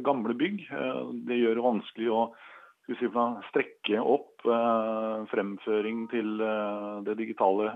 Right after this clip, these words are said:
utstyret der hvor sender og mottaker skal stå. En annen ting er at vi har en, eh, en moderne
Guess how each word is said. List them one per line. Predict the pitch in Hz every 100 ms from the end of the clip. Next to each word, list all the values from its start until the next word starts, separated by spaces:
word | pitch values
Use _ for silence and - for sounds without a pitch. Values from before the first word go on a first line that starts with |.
| -
utstyret | 120 - - 110 110
der | 101
hvor | 110
sender | 120 101
og | 113 110
mottaker | 104 98 104
skal | 120
stå. | - 190 185 - - - - - - 135
En |
annen | 139 110 -
ting | 151
er | 147 110 113
at | 113
vi | 127
har | 117 113 113
en, | 110
eh, | 110 110 110 -
en | 127
moderne | 127 123 113 110 113 135